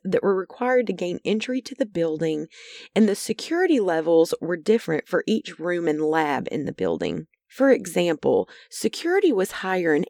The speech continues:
Annie's lab because of the animals that were kept in the lab.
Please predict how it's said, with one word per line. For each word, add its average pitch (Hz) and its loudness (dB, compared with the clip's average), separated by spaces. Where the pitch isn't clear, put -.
Annie's 269 2
lab 143 2
because 226 4
of 185 0
the - -2
animals 226 2
that - 2
were 151 2
kept - -4
in 139 0
the 135 -2
lab. 67 -4